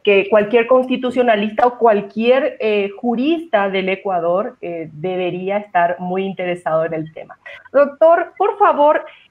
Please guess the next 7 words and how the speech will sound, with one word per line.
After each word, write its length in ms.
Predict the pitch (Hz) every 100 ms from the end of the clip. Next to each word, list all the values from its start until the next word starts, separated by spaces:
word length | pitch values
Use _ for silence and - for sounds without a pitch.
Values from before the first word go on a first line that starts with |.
| _
eh, 160 | 247 247
usted 240 | 277 370
nos 140 | 392 392
estaba 280 | 330 339
comentando 520 | 339 302 247 254 262 285
acerca 420 | 285 262 269 254
de 480 | 247 226 202 185